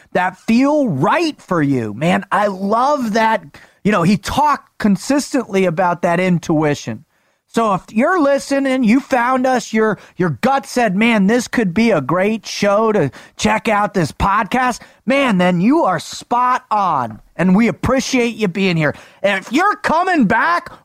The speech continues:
holy smokes, did you get a doozy on that one, man. If you don't take something away from astronaut <laughs> Navy seal Chris Cassidy, then I don't know what you're doing. Maybe not, you're, maybe you're not paying <laughs> attention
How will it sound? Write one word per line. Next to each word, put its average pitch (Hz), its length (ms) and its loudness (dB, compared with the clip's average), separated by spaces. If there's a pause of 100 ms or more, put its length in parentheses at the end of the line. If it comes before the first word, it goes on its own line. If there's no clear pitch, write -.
(500)
holy 349 880 2
smokes, 240 680 -2
did 165 220 -2
you 196 160 2
get 180 200 0
a 156 80 -2
doozy 156 460 2
on 143 180 -2
that 139 280 -4
one, 117 260 -2
man. 165 360 -2 (440)
If 196 180 -2
you 269 140 2
don't 381 240 0
take 285 240 0
something 254 400 -2
away 240 420 0
from 185 340 -2 (380)
astronaut 233 800 0
<laughs> 180 220 2
Navy 220 320 2
seal 214 360 0
Chris 208 300 -2
Cassidy, 202 540 -2
then 185 380 0 (380)
I 220 180 0
don't 262 140 2
know 220 140 2
what 214 320 0
you're 208 120 2
doing. 180 340 2
Maybe 156 300 0
not, 170 240 -2
you're, 214 160 0
maybe 214 340 0
you're 240 100 2
not 208 300 0
paying 208 260 2
<laughs> 175 80 0
attention 220 720 0